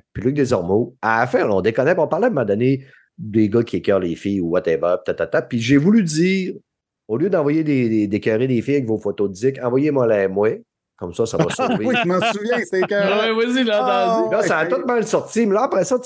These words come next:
Speaker 2: sais, j'étais comme, j'étais sur la chaîne à Denis, puis là, à un moment donné, j'ai fait, « Ah, ça a mal sorti. » Puis là, je l'ai pas adressé. Finalement, j'ai fou-, j'ai closé ça.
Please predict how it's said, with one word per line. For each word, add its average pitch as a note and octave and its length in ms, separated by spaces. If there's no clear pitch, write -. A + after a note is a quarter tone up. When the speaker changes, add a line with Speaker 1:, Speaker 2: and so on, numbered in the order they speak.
Speaker 2:
sais, A#3+ 40
j'étais E3+ 200
comme, F3+ 340
j'étais - 360
sur E3+ 100
la F3 60
chaîne A#3+ 220
à D#3+ 80
Denis, B2+ 360
puis D#3 100
là, E3+ 40
à - 0
un - 40
moment D3+ 100
donné, C3+ 120
j'ai B2+ 40
fait, « A2+ 160
Ah, B2+ 120
ça - 300
a - 20
mal B2 140
sorti. » C#3+ 380
Puis D#3 120
là, D3+ 60
je B2+ 40
l'ai C#3+ 100
pas G3+ 120
adressé. E3 400
Finalement, D#3+ 320
j'ai C3 160
fou-, D#3+ 180
j'ai C3+ 160
closé E3 300
ça. - 280